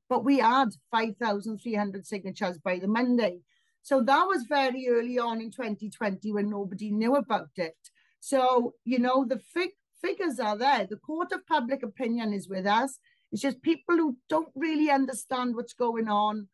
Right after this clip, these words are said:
or they believe this is for safeguarding, or they believe it's for inclusion. Those are the only people that agree with it. Um,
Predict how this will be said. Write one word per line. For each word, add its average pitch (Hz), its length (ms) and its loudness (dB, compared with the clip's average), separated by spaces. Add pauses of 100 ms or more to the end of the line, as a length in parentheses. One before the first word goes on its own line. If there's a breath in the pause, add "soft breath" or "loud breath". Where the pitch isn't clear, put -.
(320)
or 220 120 -2
they 240 120 0
believe 233 560 -2
this 277 220 -6
is 262 140 -8
for - 120 -6
safeguarding, 220 640 -2
or 208 60 0
they 185 100 -2
believe 214 540 -2
it's 277 140 -10
for 254 180 -2
inclusion. 220 680 -2 (300)
Those 311 180 -2
are 370 140 -6
the 359 120 0
only 302 260 -2
people 233 360 -6
that 208 160 -2
agree 240 320 -4
with 269 140 -2
it. 220 240 -2 (500 soft breath)
Um, 233 520 -2